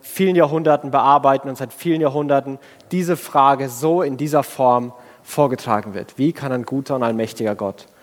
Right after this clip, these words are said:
Leid zulassen? Und ich glaube, eine Antwort kann auf, auf zwei Ebenen passieren. Und die erste Ebene, will ich von vornherein sagen, ist, äh, sehr begrenzt und sehr beschränkt. Und die erste Ebene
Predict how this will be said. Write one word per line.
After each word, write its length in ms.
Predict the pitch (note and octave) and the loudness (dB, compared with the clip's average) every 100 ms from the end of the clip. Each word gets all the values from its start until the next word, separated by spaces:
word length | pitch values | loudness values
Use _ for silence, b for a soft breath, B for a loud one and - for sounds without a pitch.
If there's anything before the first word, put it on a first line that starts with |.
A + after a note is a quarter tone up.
| b b | b b
Leid 460 | G#2+ G#2 G2 - - b b | -2 0 0 -6 -16 b b
zulassen? 520 | - A2 F#2+ - - - | -16 -12 -10 -10 -14 -10
Und 80 | A#2 | -10
ich 100 | - | 2
glaube, 240 | D3 D#3+ | 4 4
eine 120 | C#3+ | 0
Antwort 480 | D3 F3+ - D#3+ D#3+ B B - | 0 -2 0 0 0 B B -10
kann 160 | C#3+ | -2
auf, 160 | C#3 - - | 0 -2 -10
auf 160 | - | -10
zwei 320 | - - D#3+ E3+ | -10 2 2 4
Ebenen 560 | D#3+ F#3+ E3+ C3 C3 - | 2 2 2 -4 -6 -8
passieren. 360 | D3 C3 D#3+ D3 | -8 -4 -4 -2
Und 60 | |
die 60 | D3 | 0
erste 340 | D#3 F3+ D#3 | 0 0 -2
Ebene, 360 | D3+ D3+ D#3 D#3+ B B - | -2 0 -2 -4 B B -6
will 180 | C#3+ | -2
ich 120 | D3 - | -2 -2
von 140 | C#3+ | -6
vornherein 460 | - F3 D#3 C#3+ D3 | 2 2 4 2 4
sagen, 260 | C#3+ C#3 | 2 2
ist, 240 | C3 - C#3 | -4 -8 -10
äh, 100 | B2 | -2
sehr 180 | D3+ | 0
begrenzt 560 | D#3 - C#3 D3 D3 - | 0 0 0 0 -4 -12
und 100 | C3+ | -6
sehr 160 | B2+ A#2 | -4 -4
beschränkt. 500 | - - F#2+ - - | -6 -8 -10 -14 -16
Und 80 | C3 | -6
die 80 | A#2 | 0
erste 320 | F3+ F#3 D#3+ | 0 0 0
Ebene 400 | D3+ D3 C#3+ | 0 2 0